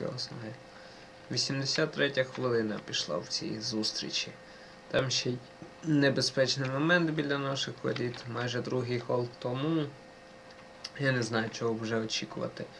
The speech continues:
Мортенсен, нехай побігає хлопчака. Ну все, у нас поразка тут, я вже нічого не зроблю, вибачайте. Третій сезон в Лізі Європи, скоріш за все, буде, тому якось так.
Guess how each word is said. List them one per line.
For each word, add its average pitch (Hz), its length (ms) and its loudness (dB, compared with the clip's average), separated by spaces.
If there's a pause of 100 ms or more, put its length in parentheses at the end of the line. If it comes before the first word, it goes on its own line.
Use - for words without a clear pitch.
(440)
Мортенсен, 139 840 4
нехай 156 300 4
побігає 120 640 0 (120)
хлопчака. - 600 -4 (720)
Ну 214 280 0
все, 127 320 0
у 120 100 0
нас 135 300 0
поразка 117 580 2
тут, 196 300 -2
я 139 100 2
вже 135 240 0
нічого 127 480 0
не 143 160 0
зроблю, 147 500 2
вибачайте. 123 840 -2 (1200)
Третій 196 420 2
сезон 143 840 6
в - 20 -4
Лізі 127 300 2
Європи, 127 600 4
скоріш 120 400 0
за 120 160 -2
все, - 320 2
буде, 135 640 4 (480)
тому 117 300 -2
якось 117 440 2
так. - 300 -8